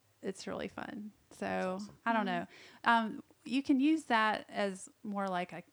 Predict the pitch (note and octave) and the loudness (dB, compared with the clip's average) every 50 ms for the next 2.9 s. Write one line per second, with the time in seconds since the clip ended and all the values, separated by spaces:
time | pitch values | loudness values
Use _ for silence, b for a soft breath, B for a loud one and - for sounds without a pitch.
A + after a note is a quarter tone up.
0 | _ - - F#3+ - - A3 G3+ F#3 - - F#3 F3+ E3+ E3+ - - - G3 F#3 | _ -14 -14 -12 -8 -2 -2 0 0 0 -2 -4 -6 -6 -12 -14 -10 -8 -6 -4
1 | F#3 F#3+ G3 G3+ - - A3+ A#3 A#3 A#3 A#3+ A#3 A3+ - _ G#3 G3+ G3 - - | -2 -2 -4 -2 -2 -2 0 0 0 0 0 -2 -6 -6 _ -4 -4 -4 -2 -2
2 | F#3+ F#3+ F#3 - A3 G#3 - - G3+ F#3+ F#3 F#3 F#3 F#3 F#3 F3+ F3 E3+ | -2 -2 0 -2 -4 -4 -2 -2 -2 0 2 2 0 0 -2 -4 -6 -8